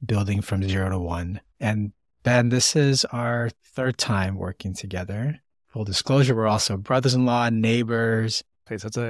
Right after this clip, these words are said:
Speaker 2: it's a intentionally multi, uh, faceted relationship.
Speaker 1: The other thing I'll mention, uh, my spouse, Tracy, and I, we have two kids who are eight and six, and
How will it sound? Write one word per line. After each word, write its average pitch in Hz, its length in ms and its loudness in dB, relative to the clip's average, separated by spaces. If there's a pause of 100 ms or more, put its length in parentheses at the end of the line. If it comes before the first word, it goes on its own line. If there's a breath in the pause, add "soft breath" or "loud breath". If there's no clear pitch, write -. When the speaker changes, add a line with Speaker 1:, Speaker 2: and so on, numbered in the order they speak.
Speaker 2:
it's 127 140 -6
a 104 320 -6
intentionally 139 640 2
multi, 120 560 -2
uh, 107 240 -4
faceted 107 580 -4
relationship. 120 640 -4
Speaker 1:
The 139 80 2
other 139 140 2
thing 151 160 2
I'll 143 80 4
mention, 143 420 8
uh, 139 160 0 (320)
my 107 80 -4
spouse, 117 380 0
Tracy, - 360 2
and 110 80 0
I, 110 140 0
we 107 80 -2
have 107 140 -2
two - 180 -4
kids 110 420 -8 (300)
who 120 140 -10
are 104 180 -8
eight 117 300 -4
and 104 120 -6
six, - 540 -2 (260)
and 101 400 -6